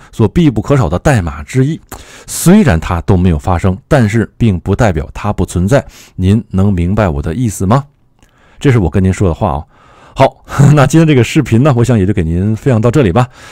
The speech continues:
呃，今天代码呢，我会放到开源中国的服务器上，供您下载参照。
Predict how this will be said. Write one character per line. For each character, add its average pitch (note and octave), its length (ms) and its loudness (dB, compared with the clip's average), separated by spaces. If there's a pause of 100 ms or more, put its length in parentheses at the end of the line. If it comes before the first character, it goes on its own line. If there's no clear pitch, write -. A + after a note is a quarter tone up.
(140)
呃， G#2 140 -4
今 G2+ 140 -2
天 A#2+ 80 2
代 C3+ 120 4
码 D#2 140 0
呢， G#2 200 0
我 D#2+ 100 -6
会 G#2 100 -2
放 G#2+ 160 0
到 F2 80 -2
开 - 160 -4
源 G#2+ 80 0
中 G#2+ 80 0
国 A2 80 2
的 G2 80 0
服 - 140 -6
务 - 20 -2
器 G#2+ 60 0
上， G#2+ 120 -2
供 F#2 140 -6
您 F#2+ 80 -2
下 G#2+ 240 -4
载 C#2+ 140 -8
参 B2 180 -2
照。 C#3+ 160 0